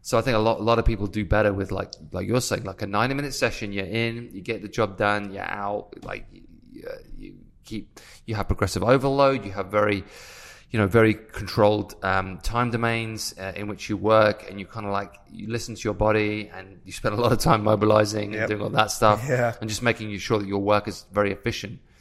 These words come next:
Speaker 2: Yeah, and go in
Speaker 1: Um,
Speaker 2: and actually, it's, "Okay, today I'm gonna work on muscle ups, so really focus on that."
Speaker 1: Yeah.
Speaker 2: Or, "Today is snatch day. Let me work, really work on, on, just specify something that you're
Speaker 1: Right.
Speaker 2: gonna work that day."
Speaker 1: Still trying to get s-, and stop trying to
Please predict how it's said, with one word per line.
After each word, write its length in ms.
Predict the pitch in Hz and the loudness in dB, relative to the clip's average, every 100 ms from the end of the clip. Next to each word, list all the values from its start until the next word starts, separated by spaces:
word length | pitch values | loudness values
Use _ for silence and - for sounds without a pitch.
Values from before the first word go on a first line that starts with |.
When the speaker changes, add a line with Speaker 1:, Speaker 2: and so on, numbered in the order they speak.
| - - | -12 0
Speaker 2:
Yeah, 140 | 202 | 2
and 100 | 156 | 4
go 220 | 151 185 | 4 6
in 100 | 196 | 4
Speaker 1:
Um, 80 | 185 | 2
Speaker 2:
and 120 | 135 - | -2 -6
actually, 460 | - 151 - 170 156 143 | -2 0 0 0 2 0
it's, 140 | - | -2
"Okay, 220 | 156 139 | 0 0
today 240 | 131 147 143 | 0 2 4
I'm 80 | 139 | 4
gonna 120 | 135 | 2
work 340 | 127 135 135 - | 2 2 0 0
on 200 | 123 127 | -2 2
muscle 320 | 143 147 120 | 2 2 -2
ups, 140 | 92 | -4
so 140 | - 120 | -2 -2
really 280 | 117 143 139 | 0 0 2
focus 380 | - 135 127 123 | 2 2 2 -2
on 180 | 117 | -2
that." 280 | 120 98 - - - | 0 0 -2 -14 -10
Speaker 1:
Yeah. 140 | - | -2
Speaker 2:
Or, 100 | 143 | -2
"Today 280 | 131 - 143 | -2 2 4
is 180 | 139 135 | 4 2
snatch 300 | 165 196 175 | 0 -2 -2
day. 140 | - 113 | -2 -2
Let 140 | 123 | -2
me 80 | 139 | -2
work, 260 | 131 135 131 | 2 0 0
really 240 | - 135 135 | -4 0 2
work 260 | 127 123 | 0 0
on, 360 | - 117 110 101 - | -4 -6 -10 -14 -10
on, 460 | 113 110 107 101 98 - _ | -8 -6 -10 -14 -20 -20 _
just 160 | 175 - | -10 -6
specify 400 | 208 - - 151 | -8 -6 -4 -4
something 320 | 151 147 143 | -6 -10 -10
that 80 | 123 | -8
you're 60 | |
Speaker 1:
Right. 80 | 127 | -8
Speaker 2:
gonna 120 | 120 | -6
work 140 | 117 110 | -8 -10
that 200 | 92 98 | -12 -12
day." 220 | 107 98 | -12 -12
Speaker 1:
Still 180 | - 120 | -6 -4
trying 180 | 113 110 | -4 -6
to 60 | |
get 180 | 101 - - | -6 -8 -10
s-, 200 | - - - | -14 -16 -18
and 140 | 101 87 | -16 -8
stop 240 | - 110 | -4 -4
trying 120 | |
to 40 | 110 | -6